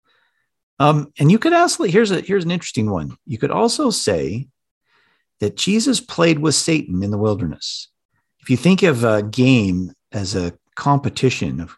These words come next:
some kind, where you're trying to outwit the other, well, that's definitely what the enemy of God was trying to do in the wilderness. He's trying to outwit Jesus. He was trying to convince him to do something that, that was wrong, that was sinful.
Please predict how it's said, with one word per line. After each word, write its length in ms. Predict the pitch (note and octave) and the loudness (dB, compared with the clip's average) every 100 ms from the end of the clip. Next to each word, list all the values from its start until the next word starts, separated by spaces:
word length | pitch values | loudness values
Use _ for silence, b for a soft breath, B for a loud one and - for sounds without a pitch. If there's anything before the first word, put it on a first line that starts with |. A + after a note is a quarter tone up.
| - | -12
some 260 | - F#2 E2 | -8 -6 -6
kind, 460 | E2+ E2 E2+ G#2 - | -8 -8 -10 -12 -8
where 100 | F#2+ | -6
you're 60 | |
trying 260 | E2+ A2+ G#2 | -2 -2 0
to 60 | G2+ | 0
outwit 520 | G#2 - A2 A2+ - | -2 0 0 0 -2
the 160 | G#2 | -4
other, 320 | G2+ F2 - - _ b b b b b _ - | -4 -6 -10 -18 _ b b b b b _ -4
well, 200 | F#2+ F2+ | -2 -2
that's 500 | A2 A#2 - - _ _ - | -2 -2 -2 -10 _ _ -12
definitely 580 | A#2 C3+ - A2 F#2+ A#2 | 0 0 2 -2 -2 -6
what 300 | F#2 G#2 - _ _ _ _ _ _ | -4 -6 -8 _ _ _ _ _ _
the 120 | A2+ G#2+ | -4 0
enemy 260 | A2+ G#2+ | 2 2
of 120 | F2+ | 0
God 240 | B2 A#2 G2+ | 2 2 0
was 120 | F#2 | -2
trying 240 | - G#2+ | -4 -4
to 60 | F2+ | -2
do 160 | G#2 G2 | -2 0
in 60 | |
the 60 | F#2 | 0
wilderness. 640 | A2+ A#2+ F#2 F#2 - - _ b b b | 2 2 0 -4 -8 -12 _ b b b
He's 80 | - | -6
trying 220 | - B2 | 0 2
to 60 | C3 | 4
outwit 360 | C3 C3+ D3 | 4 4 2
Jesus. 440 | B2+ C#3 D3 F#2 - | 4 2 2 -2 -4
He 80 | G2 | -6
was 100 | - | -2
trying 220 | A#2 A2 | 0 0
to 80 | G2+ | 0
convince 480 | - G2 A#2 B2+ | -2 0 2 2
him 100 | B2 | 0
to 60 | A2+ | 0
do 180 | A2 B2+ | 2 2
something 420 | B2 G#2 G#2+ G#2 | 2 -4 -4 -4
that, 200 | G2+ - _ _ _ _ | -4 -6 _ _ _ _
that 80 | - | -6
was 160 | F2+ G2+ | -6 -2
wrong, 420 | A2 C#3+ G#2 F2 | 2 2 2 -2
that 80 | F#2 | -4
was 140 | G#2+ | -6
sinful. 540 | - C#3+ C3 F2+ G2 | 0 0 2 -2 -4